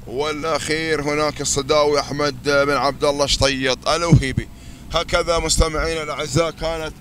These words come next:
نتيجتنا ما شاء الله للمراكز، ذعناها عليكم كاملة، والكمال لله سبحانه وتعالى. عودة من جديد،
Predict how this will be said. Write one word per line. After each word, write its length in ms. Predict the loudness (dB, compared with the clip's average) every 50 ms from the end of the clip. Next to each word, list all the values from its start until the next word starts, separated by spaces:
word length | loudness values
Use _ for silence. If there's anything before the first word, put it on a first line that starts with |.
| -18 -20 -20 -20 -18 -14 -10
نتيجتنا 760 | -10 -10 -8 -8 -8 -6 -6 -6 -8 -8 -8 -6 -4 -2 -2
ما 180 | 0 0 0 2
شاء 240 | 2 4 4 4 2
الله 260 | 2 2 2 2 2
للمراكز، 500 | 2 0 0 0 0 0 0 0 0 0 0 0
ذعناها 420 | -2 0 0 -2 -2 -4 -4 -4
عليكم 560 | -4 -4 -4 -4 -4 -2 -2 0 0 0 0
كاملة، 520 | 0 2 2 2 4 4 4 4 6 4 4 2 0 -2 0 0 0 4 4
والكمال 760 | 6 6 6 6 6 6 6 8 6 6 4 4 2 2 4
لله 360 | 4 4 4 2 0 2 2
سبحانه 480 | 2 2 2 2 2 2 2 2 2 2
وتعالى. 460 | 2 2 2 2 2 2 0 -2 -2
عودة 460 | -4 -4 -4 -2 -4 -4 -4 -4 -6
من 140 | -6 -4 -4
جديد، 360 | -2 -2 -2 -2 -2 -6 -6